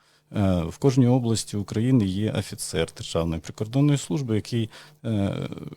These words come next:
призначений для надання певної допомоги в оформленні, для роз'яснень щодо служби, щодо очікувань від служби і тому подібне.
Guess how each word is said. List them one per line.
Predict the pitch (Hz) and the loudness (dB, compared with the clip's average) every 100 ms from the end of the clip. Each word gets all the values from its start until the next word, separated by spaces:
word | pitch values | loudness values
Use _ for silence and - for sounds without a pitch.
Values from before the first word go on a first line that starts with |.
| - | -8
призначений | - 110 131 147 - 104 87 | -4 2 4 4 4 2 2
для | 82 87 | 0 0
надання | 95 90 98 98 85 | 0 0 2 2 2
певної | 90 85 87 85 | 0 0 0 -2
допомоги | 85 - 98 90 82 | -4 -4 -2 0 0
в | 80 | -4
оформленні, | 82 - 127 143 135 120 104 - - - _ | -6 0 2 6 8 8 6 2 -10 -20 _
для | - 95 92 98 98 90 - - 98 | -14 -12 0 2 2 0 -6 -4 0
роз'яснень | 101 - 107 127 - 117 | 0 4 4 4 2 0
щодо | 104 - 101 95 | 0 0 -2 -2
служби, | - 110 101 92 87 | -2 -2 -2 -2 -2
щодо | - - 85 82 85 82 | -2 -4 -6 -4 -4 -4
очікувань | 85 - 107 117 107 107 | -4 0 0 2 4 4
від | 90 92 | 2 -2
служби | - 98 90 87 | -4 -4 -4 -6
і | 78 | -8
тому | - 90 87 | -4 -4 -4
подібне. | - 85 87 82 - | -6 -10 -8 -6 -6